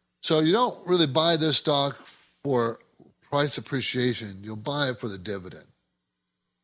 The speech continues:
And that seems to be pretty solid. Okay?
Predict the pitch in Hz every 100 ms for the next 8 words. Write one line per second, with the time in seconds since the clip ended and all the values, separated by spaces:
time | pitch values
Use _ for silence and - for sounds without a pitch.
0 | _ 117 127 135 120 110 123 98 101 -
1 | 101 82 - - - - _ _ _ _
2 | _ - 185